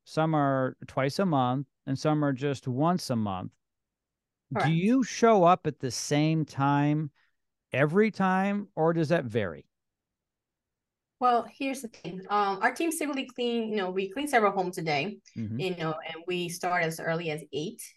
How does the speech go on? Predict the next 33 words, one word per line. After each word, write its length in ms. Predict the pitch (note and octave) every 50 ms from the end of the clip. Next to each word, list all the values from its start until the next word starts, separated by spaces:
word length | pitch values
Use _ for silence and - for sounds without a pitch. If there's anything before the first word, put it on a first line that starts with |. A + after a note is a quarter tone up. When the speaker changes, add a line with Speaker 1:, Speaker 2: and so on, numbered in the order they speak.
| _ _ _ -
Speaker 2:
And 320 | F3+ F3+ F3+ F3+ F3+ F3+
then, 200 | F#3 F3+ F3+ F#3
you 80 | F#3 F3
know, 320 | E3 E3 D#3 D3+ E3 E3+ -
the 100 | - F#3
rest 260 | F#3 F3+ F3+ F3+ F#3
vary 320 | F3 E3+ E3 E3 E3+ E3 E3
a 60 | E3
bit 160 | E3 E3+ E3+
depending 340 | E3 - F3 F3 D#3+ E3 D3+
on 80 | C#3 C#3
the 80 | -
time 340 | - - A#3+ A#3 A3+ A3+ A3
needed 200 | G#3 F#3+ F#3+ F#3+
to 80 | F#3+ -
travel 640 | - - F#3+ F3+ F3+ F3+ F#3 F3+ F3+ F3+ F#3 F#3 F#3 F#3 - - _ D#3
and 160 | E3 E3 E3
clean. 640 | - - A3+ A#3+ A#3+ G3+ F3+ E3+ E3+ G#3 A3 A3+ - - _ _ _ _ _ _ -
But 320 | G3+ F#3+ F3+ E3 - -
for 100 | A3+ A3
the 140 | G#3 G#3 G3+
most 240 | G#3+ A3 A3 A3+ C#4
part, 140 | B3+ A#3+
yes, 280 | A3+ G3+ F3 F3+ F#3 -
we 140 | A3+ A3 A3
do 240 | A3+ A#3+ A#3+ B3 A#3
arrive 480 | G#3+ G#3 G3+ G3+ G3+ G3+ G3+ G3 G3
at 220 | - - F#3 F#3 -
the 260 | F3+ F3+ E3+ E3+ - _ _ _ _ _ - - -
time 320 | A3 G#3+ G#3 G3 G3 F#3 F3+
allotted. 560 | - F3+ F3 F3+ F3+ F3+ F3 D#3+ E3 E3 E3+
We 100 | F3+ F3+
do, 360 | F3 G#3 G#3 G3+ G3+ G3